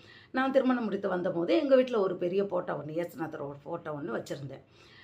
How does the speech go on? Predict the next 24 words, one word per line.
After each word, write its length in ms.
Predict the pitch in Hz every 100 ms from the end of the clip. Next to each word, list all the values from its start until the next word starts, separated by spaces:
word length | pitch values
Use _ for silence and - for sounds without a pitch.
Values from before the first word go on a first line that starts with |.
| -
நான் 160 | 254 262
எப்பயுமே 540 | 247 254 - 339 320
என்ன 240 | 311 226 247
பண்ணுவேன், 600 | 254 202 214 175 208 - _ _ _ _ _ _ _ - - -
பூ 280 | 294 294 254
வாங்கினேன்னா, 760 | 214 185 170 165 196 147 180 - - _
ஆம், 640 | - 175 156 156 156 151 -
அந்த 240 | 190 202
பூ 360 | 202 294 269 190
வந்து 340 | 165 190 196
இந்த 120 | 170 175
இப்ப 140 | 175
கட்டுற 320 | 185 190 214 196
பூவெல்லாம் 360 | 180 175 185 175
வாங்கினோம்னா 320 | 165 165 196
அதை 240 | 277 180
கட்டி 560 | - 160 - 170 180 254 - - 160
முதல்ல 320 | 165 185 226
வந்து 200 | 185 214
ஆண்டவருக்கு 640 | - 156 220 214 165 160 143
நிறையா 600 | 131 156 190 - - - 226
கொண்டு 240 | 196 196
போய் 140 | 196
போடுவேன். 520 | 180 175 151 151 160